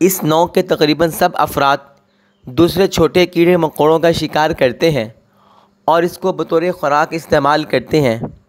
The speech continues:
सबसे पहले एक मक्खी अकेले छत्ता शुरू करती है,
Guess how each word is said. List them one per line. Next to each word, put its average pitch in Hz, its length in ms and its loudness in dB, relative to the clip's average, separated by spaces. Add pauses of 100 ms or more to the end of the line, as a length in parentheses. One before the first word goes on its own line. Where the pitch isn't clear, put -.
(520)
सबसे 190 420 0
पहले 190 280 2
एक 175 220 0
मक्खी 160 340 -4
अकेले 175 380 0
छत्ता 170 300 -2
शुरू 165 240 0
करती 143 340 -2
है, 117 280 -2